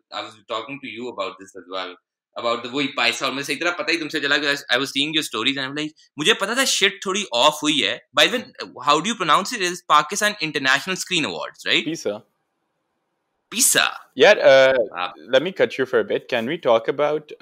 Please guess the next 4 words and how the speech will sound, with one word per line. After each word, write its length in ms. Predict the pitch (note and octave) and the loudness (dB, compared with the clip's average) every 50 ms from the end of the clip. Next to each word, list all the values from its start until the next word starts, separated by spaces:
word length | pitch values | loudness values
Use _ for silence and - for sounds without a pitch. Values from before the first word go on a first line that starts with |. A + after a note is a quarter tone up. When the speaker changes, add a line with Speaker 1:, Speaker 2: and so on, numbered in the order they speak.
| G#2+ | -2
Speaker 2:
uh, 480 | G2+ G2+ G2 F#2+ F#2+ F#2+ F#2 F#2 F2 E2 - _ _ _ _ _ _ _ | 0 0 2 0 0 0 -2 -2 -4 -4 -8 _ _ _ _ _ _ _
the 120 | - A2 G#2+ | -2 -2 -2
first 400 | - - A#2+ B2+ D3 - - - | 0 0 0 0 0 -2 -6 -8
digital 720 | A2+ G#2 G2+ A#2 A2+ - C#3+ C#3+ C#3 B2+ A#2+ A2 G2 | -8 -6 -4 -6 -2 0 0 0 0 0 -2 -4 -4